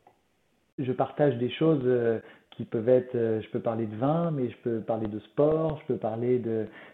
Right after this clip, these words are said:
euh, je peux parler de management, euh, mais c'est toujours des choses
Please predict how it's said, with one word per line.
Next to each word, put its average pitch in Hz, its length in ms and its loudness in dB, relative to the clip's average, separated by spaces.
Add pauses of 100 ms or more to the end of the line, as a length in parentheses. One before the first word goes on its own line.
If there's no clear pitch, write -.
euh, 110 500 -2
je - 100 -10
peux 101 100 -10
parler 113 180 -2
de 117 80 -4
management, 127 640 0 (340)
euh, 117 260 0
mais 127 140 0
c'est 139 80 -2
toujours 190 280 2
des 156 160 2
choses 190 340 4